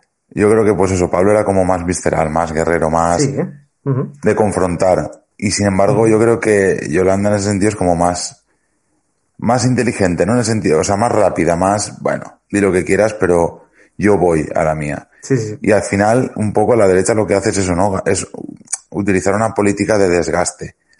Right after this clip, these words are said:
Speaker 1: Lo que decías tú, de abusón, el abusón
Speaker 2: El abusón.
Speaker 1: del colegio.
Speaker 2: El abusón
Speaker 1: El
Speaker 2: del
Speaker 1: abusón del
Speaker 2: colegio.
Speaker 1: colegio.
Speaker 2: ¿Cómo
Speaker 1: El
Speaker 2: no
Speaker 1: que
Speaker 2: le
Speaker 1: te
Speaker 2: vamos a
Speaker 1: está
Speaker 2: enseñar?
Speaker 1: diciendo, diciendo, diciendo, cuando, o sea,
Speaker 2: Ujú.
Speaker 1: una tipa que mientras la cuarentena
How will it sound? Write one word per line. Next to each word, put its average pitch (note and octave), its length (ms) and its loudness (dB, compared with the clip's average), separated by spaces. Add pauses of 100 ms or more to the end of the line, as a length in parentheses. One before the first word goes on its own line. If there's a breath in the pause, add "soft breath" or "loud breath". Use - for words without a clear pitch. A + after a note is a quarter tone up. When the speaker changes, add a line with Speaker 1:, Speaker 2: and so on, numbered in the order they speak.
Speaker 1:
Lo E2 80 -2
que F#2 60 4
decías F#2 300 0
tú, F2 140 0
de E2+ 100 2
abusón, E2 520 -2
el F#2 120 0
abusón E2 680 -2
Speaker 2:
El B2+ 80 -2
abusón. G#2+ 300 -4
Speaker 1:
del G2 120 2
colegio. E2 640 -2
Speaker 2:
El B2+ 140 -4
abusón G#2+ 240 0
Speaker 1:
El F#2+ 60 4
Speaker 2:
del F#2 60 2
Speaker 1:
abusón - 180 0
del F#3 100 2
Speaker 2:
colegio. F#3 140 2
Speaker 1:
colegio. E2 400 -4 (420 loud breath)
Speaker 2:
¿Cómo C#3 140 0
Speaker 1:
El F#3+ 60 2
Speaker 2:
no F#3+ 40 2
Speaker 1:
que F#3+ 60 4
Speaker 2:
le - 20 2
Speaker 1:
te F3+ 60 2
Speaker 2:
vamos F3+ 180 0
a D#3+ 60 0
Speaker 1:
está G2+ 120 2
Speaker 2:
enseñar? D#3 280 0
Speaker 1:
diciendo, F2+ 280 -8
diciendo, G2 260 -6
diciendo, F#2+ 640 0 (320 loud breath)
cuando, G2+ 340 2
o - 80 0
sea, G2 340 -2 (140)
Speaker 2:
Ujú. C#3 220 0
Speaker 1:
una C3+ 240 2
tipa F#2 320 0
que F2+ 180 0
mientras F#2+ 420 0
la F2+ 480 2
cuarentena F#2+ 720 0